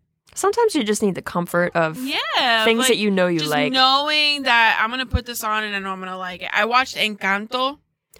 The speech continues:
Speaker 1: Shut up about that movie. I fucking love that movie. <laughs> Did you get the thing I sent you?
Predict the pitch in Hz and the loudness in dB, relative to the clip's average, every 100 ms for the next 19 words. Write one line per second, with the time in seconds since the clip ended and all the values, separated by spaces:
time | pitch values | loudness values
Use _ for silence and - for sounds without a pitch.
0 | _ _ _ _ _ _ _ - - - | _ _ _ _ _ _ _ -12 -8 0
1 | 220 208 214 214 220 214 214 208 - - | 4 4 4 4 4 4 4 2 2 0
2 | 202 202 208 208 262 - - 320 - _ | 2 4 4 2 0 -2 -2 -2 -4 _
3 | _ _ _ _ _ _ _ _ _ _ | _ _ _ _ _ _ _ _ _ _
4 | - 277 330 480 415 - 262 269 269 285 | -6 0 2 2 0 -2 0 0 0 -2
5 | 240 294 302 | -2 -4 -4